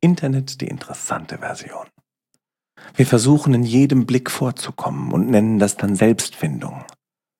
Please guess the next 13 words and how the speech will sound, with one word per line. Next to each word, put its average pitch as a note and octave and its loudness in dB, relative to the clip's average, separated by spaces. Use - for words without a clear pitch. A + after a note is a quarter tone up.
Dabei A2+ 4
ist - -4
es F#2 0
oft - -2
nur F#2+ -2
Spiegelarbeit. - -2
Die - -4
Psychologie C3+ 4
hat C3+ 2
dafür A#2+ 2
einen G#2+ 2
klugen C#3 4
Gedanken. G#2+ -6